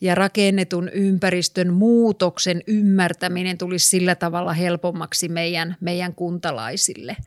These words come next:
Sitten tietenkin on uudenlaisia tapoja lähestyä meidän kuntalaisia ja meillä on Oulun kaupungissa nyt ollut tämmöinen pilotti tänä syksynä kuin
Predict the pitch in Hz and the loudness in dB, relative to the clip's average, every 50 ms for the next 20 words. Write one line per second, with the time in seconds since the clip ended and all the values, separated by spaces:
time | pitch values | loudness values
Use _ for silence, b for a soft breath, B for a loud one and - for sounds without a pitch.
0 | B B B B B B B B - 302 302 - 359 339 - 320 330 320 320 302 | B B B B B B B B -2 -2 0 -2 -2 -2 0 -2 -2 0 0 -2
1 | 262 - 254 240 240 - - 302 311 254 254 226 208 190 180 180 185 170 - 196 | 0 2 4 2 2 2 2 0 2 4 4 4 6 4 4 4 4 2 2 2
2 | 185 185 - - 220 220 214 - 220 196 185 175 170 170 165 156 - - 175 208 | 2 0 0 2 0 0 2 2 2 2 4 4 2 2 0 -2 -4 -2 0 2
3 | 202 190 202 196 175 - _ - 180 180 175 170 175 175 180 175 175 - - 208 | 2 2 2 2 0 -2 _ -2 -2 -2 0 0 -2 -2 -2 -4 -4 -2 -2 0
4 | 202 208 190 185 180 175 170 165 170 170 165 - - 170 170 165 165 170 170 170 | 0 0 0 0 -2 -2 -2 -2 -4 -2 0 0 0 0 0 -2 -2 0 0 -2
5 | 175 B B B B B B B 214 247 262 254 226 220 233 247 254 247 240 190 | -2 B B B B B B B 2 4 6 6 6 6 4 4 4 2 0 2
6 | 220 220 220 190 208 202 202 190 - - 190 196 208 202 - 165 196 180 160 - | 2 2 2 2 2 0 2 2 2 2 2 2 0 0 0 -2 -2 -2 -2 -4
7 | - 175 - 180 - - _ - 254 269 269 269 262 247 254 - - 214 202 - | -6 -6 -4 -4 -8 -8 _ 0 2 4 6 6 4 4 2 0 -2 -2 2 4
8 | 220 220 220 208 202 190 180 - 214 214 208 - - - 190 175 170 - 180 175 | 4 6 6 6 4 4 2 0 -2 -2 -4 -6 -4 0 0 0 0 0 -4 -6